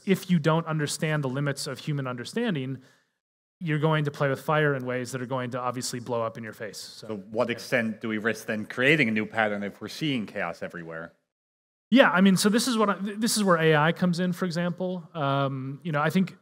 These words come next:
Speaker 1: A I is the perfect example of the illusion of control because it gives us extremely precise measurements that have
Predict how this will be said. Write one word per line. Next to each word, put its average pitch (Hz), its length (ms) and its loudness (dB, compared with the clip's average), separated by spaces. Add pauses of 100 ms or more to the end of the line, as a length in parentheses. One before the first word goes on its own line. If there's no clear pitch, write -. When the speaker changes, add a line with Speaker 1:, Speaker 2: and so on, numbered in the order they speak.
Speaker 1:
A 208 160 6
I 214 160 4
is 220 100 4
the 170 80 -4
perfect 180 360 2
example 147 480 0
of 131 100 -2
the 139 60 0
illusion 135 360 0
of 127 80 -4
control 170 440 -4
because 147 400 -2
it 139 160 -4
gives 165 260 0
us 175 180 0
extremely 190 880 0
precise 147 480 -2
measurements 156 640 -2 (600)
that 156 120 4
have 147 640 0